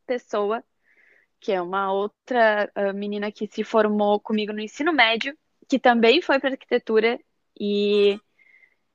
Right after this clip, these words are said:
acabou que eu e ela, não, nós duas vai dar certo, a gente tem uma, uma conexão legal. Só que, ao mesmo tempo, tava acontecendo isso,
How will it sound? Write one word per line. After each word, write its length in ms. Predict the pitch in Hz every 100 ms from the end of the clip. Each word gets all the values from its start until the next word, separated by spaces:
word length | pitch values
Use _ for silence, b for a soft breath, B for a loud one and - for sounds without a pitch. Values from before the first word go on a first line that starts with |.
| _ _ _ _ _ -
acabou 500 | 226 262 233 233 247
que 420 | - 277 262 254
eu 180 | 233 240
e 80 | 262
ela, 260 | 233 233 240
não, 300 | 240 196 220 _ _ _ -
nós 380 | 214 214 254
duas 320 | 226 240 247 240
vai 240 | 240 208
dar 180 | 208 233
certo, 520 | - 214 196 220 -
a 80 | 240
gente 720 | 214 214 - 220 214 214 214 - _ _ _ _ _
tem 280 | - 214 220
uma, 680 | 233 226 220 214 208 208 -
uma 180 | 214 214
conexão 480 | 226 214 - 214 208
legal. 440 | 220 202 165 190 _ _ b b b b b b _ _
Só 420 | - - 277 262
que, 380 | 262 - 277 277
ao 140 | 277
mesmo 440 | 269 269 269 294 302
tempo, 600 | - 262 254 277 277 262
tava 320 | - 233 226
acontecendo 600 | 233 233 262 240 262 262
isso, 360 | 311 330 302